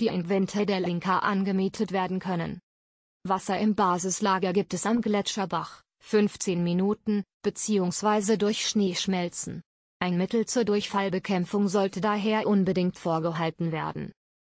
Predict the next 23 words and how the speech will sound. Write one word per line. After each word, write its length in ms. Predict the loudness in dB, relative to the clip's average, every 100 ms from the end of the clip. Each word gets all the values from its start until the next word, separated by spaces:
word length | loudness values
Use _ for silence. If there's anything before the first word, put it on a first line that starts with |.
| _ _ _
Das 220 | -2 0 0
Hotel 400 | 0 0 2 2
Hotel 360 | 0 -2 -2
de 80 | 0
Plaza 520 | 2 2 2 0 -2
de 100 | 0
Mulas 600 | 2 2 2 0 -2 -2
ist 220 | -4 -2
in 120 | -2 0
einem 260 | 2 0
fünfzehnminütigen 1120 | 0 0 -2 -4 -2 2 4 4 2 0 -2 0
Fußmarsch 560 | -2 -2 -2 -2 -6
vom 220 | -2 0
Basislager 760 | 2 0 0 -4 -2 -2 0 -2
aus 240 | -4 -4
zu 120 | -4
erreichen 560 | -2 -2 0 0 0 0
und 160 | 0 0
bietet 320 | -2 -2 0
notfalls 560 | 0 0 0 -2 0
eine 220 | -2 0 2
medizinische 760 | 2 0 0 0 0 0 -2
Grundversorgung. 960 | 0 2 0 -2 -4 -2 -4 -4 -4